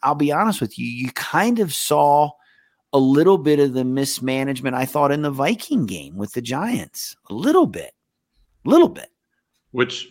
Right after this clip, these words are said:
Speaker 1: At
Speaker 2: which part?
Speaker 1: Just at times with, maybe it wasn't the clock, but just some of the decision,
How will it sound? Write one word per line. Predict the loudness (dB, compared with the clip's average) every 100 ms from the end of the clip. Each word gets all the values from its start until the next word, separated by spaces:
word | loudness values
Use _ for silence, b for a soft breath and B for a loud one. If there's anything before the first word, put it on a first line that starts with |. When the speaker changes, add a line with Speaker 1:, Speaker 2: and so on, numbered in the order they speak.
| _
Speaker 1:
At | -2
Speaker 2:
which | -2 -2 -2
part? | 0 0 -2 -10 _ _ _ _ b b b
Speaker 1:
Just | 2 2 4
at | 0 2
times | 4 4 4 2 2
with, | 0 0 -4
maybe | -2 2
it | 4
wasn't | 4 4 -2
the | -6
clock, | -8 -4 0 2
but | 0
just | -2 -4 0
some | 0
of | 0
the | -2
decision, | -2 -4 0 2 2 0 -4 -6